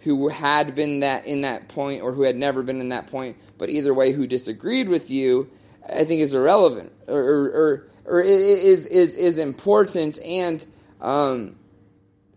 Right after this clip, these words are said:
as far as i-, if you were shown that grace, paying it forward, I think,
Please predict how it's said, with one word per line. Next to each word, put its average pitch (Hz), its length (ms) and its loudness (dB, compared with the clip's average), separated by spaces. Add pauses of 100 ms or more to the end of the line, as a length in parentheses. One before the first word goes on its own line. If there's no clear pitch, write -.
(120)
as 165 200 2
far 175 140 4
as 170 160 0
i-, - 40 -4
if 160 320 -4
you 165 100 -2
were 202 220 6
shown 180 260 -2
that 135 180 -4
grace, 139 280 0
paying 160 300 -4
it 113 120 -8
forward, 165 380 2
I 127 80 0
think, 135 340 -8